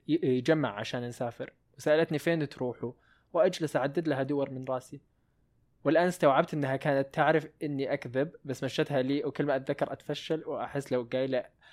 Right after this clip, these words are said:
لها إني مسافرة أحسن لي تصدقون. أنا أظن إن هذا بالع-، بالعكس، هذا هنا يأتي بناء الشخصية صدق. يعني،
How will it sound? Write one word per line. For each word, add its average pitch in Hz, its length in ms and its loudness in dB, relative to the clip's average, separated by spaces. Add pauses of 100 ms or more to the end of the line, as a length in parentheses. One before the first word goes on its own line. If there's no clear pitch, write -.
(220)
لها 135 260 6
إني 143 180 -2
مسافرة 135 460 -2
أحسن 123 260 -6
لي 131 100 -4
تصدقون. 139 520 -2
أنا 139 520 0
أظن 135 300 -4
إن 123 400 -6 (340)
هذا 143 380 6
بالع-، 135 240 2
بالعكس، 139 480 0
هذا 147 260 4 (440)
هنا 180 160 8
يأتي 165 320 4
بناء 135 300 4
الشخصية 123 640 -2
صدق. 131 340 -2
يعني، 120 280 2